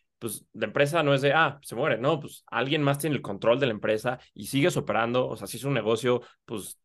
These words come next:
relativamente rentable, está creciendo, es-, sigue operando bien,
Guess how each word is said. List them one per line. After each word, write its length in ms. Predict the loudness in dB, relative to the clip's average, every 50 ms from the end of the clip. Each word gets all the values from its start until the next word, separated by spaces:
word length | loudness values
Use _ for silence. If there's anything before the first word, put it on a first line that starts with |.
| _ _ -18
relativamente 800 | -12 -8 -6 -6 -6 -6 -6 -2 0 0 2 2 2 4 2 2
rentable, 600 | 2 0 -2 -2 -2 0 0 0 0 -2 -4 -4 _ _ -20
está 240 | -16 -10 -8 -6 -4
creciendo, 640 | -2 -2 -2 0 0 0 0 0 0 0 -2 -2 -4 -8 _ -20
es-, 180 | -20 -20 -20 _ _
sigue 300 | -12 -8 -6 0 2 2
operando 400 | 4 4 4 2 2 2 2 0
bien, 400 | 0 2 2 2 0 0 -4 -12